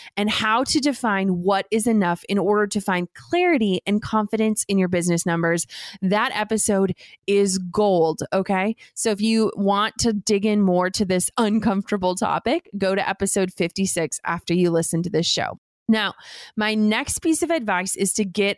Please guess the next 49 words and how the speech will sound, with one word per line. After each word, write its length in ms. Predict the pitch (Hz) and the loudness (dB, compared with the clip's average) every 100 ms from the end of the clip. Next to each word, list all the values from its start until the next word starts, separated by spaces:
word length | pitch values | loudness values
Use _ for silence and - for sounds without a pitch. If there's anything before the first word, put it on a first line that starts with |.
| - | -2
a 80 | 190 | 0
business 480 | 190 175 175 175 - | 2 2 2 0 -4
bank 300 | 175 180 175 | -4 -2 -2
account. 360 | 175 - 151 - - - - | -4 -4 -4 -6 -10 -20 -4
This 180 | 220 320 | 0 2
is 140 | 320 | 2
probably 480 | 254 226 208 214 240 | 2 2 2 2 2
going 220 | 220 214 | 2 2
to 40 | |
be 100 | 208 | 2
the 100 | 202 | 0
first 360 | 190 196 185 190 | 0 0 0 2
thing 140 | 226 | 2
your 140 | 214 190 | 4 2
accountant 480 | - - 180 156 185 | 0 -2 -2 -2 -2
has 260 | 185 180 | -2 0
you 100 | 190 | 0
do 440 | 165 - 175 185 220 | 0 0 4 4 4
and 160 | 208 190 | 2 0
get 220 | 185 - | 0 -2
set 180 | - 190 | -2 -2
up 160 | 170 - | -2 -4
correctly. 680 | 180 165 - 220 254 285 - - - | -2 -2 -2 0 2 2 -4 -18 -10
But 100 | 226 | -4
I 120 | 220 208 | 0 2
want 440 | 202 226 277 247 - | 2 2 0 -2 0
to 340 | 302 277 254 240 - | 4 6 6 2 -2
tell 300 | - 214 220 | -2 2 0
you, 340 | 196 170 226 | 2 0 0
caution 500 | - 220 202 - 185 | 0 -2 0 0 2
you, 140 | 185 220 | 4 4
warn 340 | 185 175 180 | 4 2 2
you, 240 | 190 233 - - - | 2 2 -2 -8 -4
that 140 | 220 | 0
you'll 200 | 240 294 | 2 4
need 220 | 330 339 | 4 4
to 100 | 339 | 4
have 200 | 285 226 | 2 0
a 120 | - 214 | 0 0
separate 480 | - 196 - 196 | 0 0 0 -2
business 400 | - 180 185 175 | -2 0 2 0
bank 320 | - 175 170 165 | -2 -2 -2 -4
account. 400 | - - 78 - _ - - - | -6 -6 -6 -8 _ -20 -14 2
No 320 | 196 208 226 | 2 4 2
more 220 | 254 285 | 2 2
paying 280 | 302 269 247 | 2 0 0
for 140 | 262 | 0
business 380 | 220 196 202 196 | 0 0 0 0
expenses 500 | 190 - 202 202 196 | -2 -2 -2 0 0